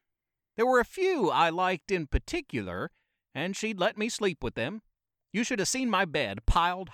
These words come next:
high with stuffed animals." So there was a toy named Toby, a stuffed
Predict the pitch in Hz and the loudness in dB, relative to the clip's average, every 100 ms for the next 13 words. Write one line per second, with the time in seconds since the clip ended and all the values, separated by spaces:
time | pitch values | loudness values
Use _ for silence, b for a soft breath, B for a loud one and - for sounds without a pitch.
0 | - 160 202 196 151 - 190 - 151 123 | 2 4 4 0 -6 -2 -2 -2 -2 -2
1 | 135 - _ _ _ _ _ _ _ _ | -4 -10 _ _ _ _ _ _ _ _
2 | _ _ _ _ _ - 110 123 117 117 | _ _ _ _ _ -10 -6 -6 -6 -8
3 | - - 285 311 262 147 104 95 92 82 | -4 -2 2 2 2 0 -2 -4 -6 -10
4 | - - _ - 135 90 78 62 - _ | -16 -20 _ -10 -6 -6 -8 -14 -20 _
5 | _ - 120 - 220 247 - | _ -12 -10 -4 -2 -2 -8